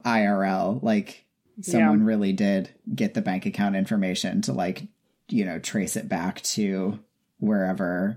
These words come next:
Speaker 1: John Perry's money is coming from or whatever, versus, like, she just left her wallet at home.
Speaker 2: Yeah.
Speaker 1: Yeah, I mean, I can't, I can't imagine a, like, worse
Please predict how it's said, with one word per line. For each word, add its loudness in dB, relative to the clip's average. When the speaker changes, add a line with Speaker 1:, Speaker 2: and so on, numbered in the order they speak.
Speaker 1:
John 0
Perry's -2
money -2
is -4
coming -2
from -4
or -4
whatever, -2
versus, -2
like, -4
she -4
just -8
left -6
her -4
wallet -4
at -6
home. -4
Speaker 2:
Yeah. -2
Speaker 1:
Yeah, -4
I -4
mean, -4
I 0
can't, -4
I 0
can't -4
imagine -2
a, -2
like, -4
worse -2